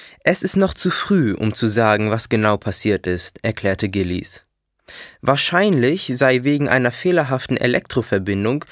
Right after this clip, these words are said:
zwischen zwei Magneten kaltes Helium ausgeströmt. Da die Temperatur im Beschleuniger nahe der absoluten Nulltemperatur liege, dauere das Wärmen und Abkühlen des betroffenen Bereiches sehr lange.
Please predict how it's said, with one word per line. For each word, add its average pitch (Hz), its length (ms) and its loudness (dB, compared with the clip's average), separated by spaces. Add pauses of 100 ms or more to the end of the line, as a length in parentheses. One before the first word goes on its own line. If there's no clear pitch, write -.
(140)
zwischen 147 360 0
zwei 127 240 0
Magneten 120 680 0
kaltes 143 420 -2
Helium 107 540 0
ausgeströmt. 90 1000 -4 (1080)
Da 139 180 2
die 185 140 0
Temperatur 156 720 2
im 123 140 0
Beschleuniger 104 800 0
nahe 117 240 4
der 113 220 2
absoluten 143 760 2
Nulltemperatur 101 880 0
liege, 101 440 2 (340)
dauere 185 420 4
das 110 320 2
Wärmen 151 480 4
und - 280 0
Abkühlen 110 560 0
des 101 180 0
betroffenen 135 560 0
Bereiches 107 640 -2
sehr 123 260 2
lange. 92 540 -4